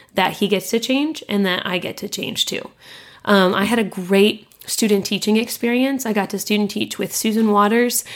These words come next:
at Oliver Middle at the time and Alexis Derryberry at Las Casas Elementary at the time.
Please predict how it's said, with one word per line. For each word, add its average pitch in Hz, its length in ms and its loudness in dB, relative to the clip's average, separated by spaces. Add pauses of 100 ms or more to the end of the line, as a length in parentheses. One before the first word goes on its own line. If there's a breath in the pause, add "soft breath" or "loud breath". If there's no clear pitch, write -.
(140 loud breath)
at 190 160 0
Oliver 226 380 2
Middle 247 420 2
at 240 100 -4
the 254 100 2
time 254 440 0
and 196 300 0
Alexis 190 580 -2
Derryberry 247 720 0
at 170 340 -2
Las 196 280 -2
Casas 208 520 0
Elementary 247 480 0
at 247 120 -8
the 262 80 -8
time. 254 400 0